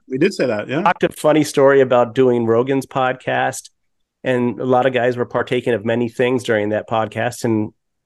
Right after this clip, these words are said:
Speaker 2: pretty, pretty many of them were just inebriated, which just killed after that. And Rogan's like, "Okay, let's go over to the Comedy Mothership and do some sets."
Speaker 1: <laughs> Yeah.
Speaker 2: And Mark's like, "Huh?" So he talked about that. He talked about his wife now, which I,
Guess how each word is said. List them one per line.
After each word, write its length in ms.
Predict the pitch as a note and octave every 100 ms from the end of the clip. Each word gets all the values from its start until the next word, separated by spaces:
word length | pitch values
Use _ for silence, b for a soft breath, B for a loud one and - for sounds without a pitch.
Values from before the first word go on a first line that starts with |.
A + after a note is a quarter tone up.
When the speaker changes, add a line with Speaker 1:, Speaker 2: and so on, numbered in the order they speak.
| _
Speaker 2:
pretty, 220 | C3 C3 B2+ _
pretty 180 | - C3+
many 280 | B2 C#3 C3+
of 100 | G2+
them 160 | G#2+
were 100 | G#2+
just 360 | G2 G2 - - _ _ _ _ -
inebriated, 840 | A2+ A2 A#2 C3 A#2 G2 F2+ G#2
which 180 | G2+ G2+
just 260 | - G2+ -
killed 340 | - E3 D3
after 220 | G2+ G2
that. 200 | A2+ B2+
And 200 | B2 A2+
Rogan's 280 | B2+ D3 C#3
like, 140 | A#2+ D#3+
"Okay, 400 | A#3 D4+ A#3+ - B B _
let's 120 | G3+
go 120 | A#3+
over 80 | A#3
to 60 | A3+
the 40 |
Comedy 340 | G#3+ A#3 A#3 G3+
Mothership 500 | A3 C4 - G3 G3
and 100 | F3+
do 80 |
some 180 | G#3 G3+
sets." 520 | - C4+ A#3 - - -
Speaker 1:
<laughs> 260 | - _
Yeah. 300 | - - - - _ _ _ _
Speaker 2:
And 80 | D3
Mark's 220 | C3+ B2+
like, 200 | C3 B2+ _ _
"Huh?" 320 | F3 G#3+ C#4 - _ _ _ B B
So 280 | - D3 B2+
he 60 | C3
talked 220 | D#3 C#3
about 200 | B2+ B2+
that. 220 | G#3 G3+
He 60 | F#3
talked 260 | F3 E3+
about 180 | D#3 D3
his 200 | B2+ B2
wife 500 | C3+ C#3+ F3 C#4 -
now, 320 | C#4 C#4 D4+
which 220 | B3+ F#3+
I, 60 | D3+